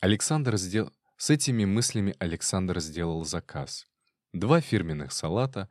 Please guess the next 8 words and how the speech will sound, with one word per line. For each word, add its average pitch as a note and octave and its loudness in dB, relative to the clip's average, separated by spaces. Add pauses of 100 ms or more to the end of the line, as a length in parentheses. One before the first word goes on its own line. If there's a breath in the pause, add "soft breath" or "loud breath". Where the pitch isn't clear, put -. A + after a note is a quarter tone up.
(320 soft breath)
форель A2+ 4
для F2+ -2
дамы E2+ 0
и - -6
стейк D2 -2
для D2+ -6
мужчины, G2 -2 (520)
двести, G2+ 0